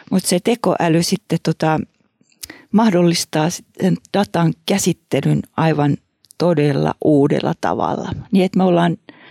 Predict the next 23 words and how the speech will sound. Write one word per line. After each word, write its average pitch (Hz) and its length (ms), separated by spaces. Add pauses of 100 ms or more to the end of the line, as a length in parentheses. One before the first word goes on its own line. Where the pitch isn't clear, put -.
(100)
meillä 185 200
on 165 100
raaka-aine, 175 720 (120)
joka 160 200
on 151 200
data, 185 320 (600)
ja 180 100
meillä 160 220
on 151 140
terveysdataa, 170 1000 (100)
ja 151 120
se 151 140
on 151 140
raaka-ainetta, 156 920 (180)
jonka 156 360
avulla 143 400 (720)
voidaan 160 280
saada 170 200 (120)
tietää 147 500 (240)
meidän 151 280
terveydestä 143 760 (880)
ja 165 100
suunnitella, 143 760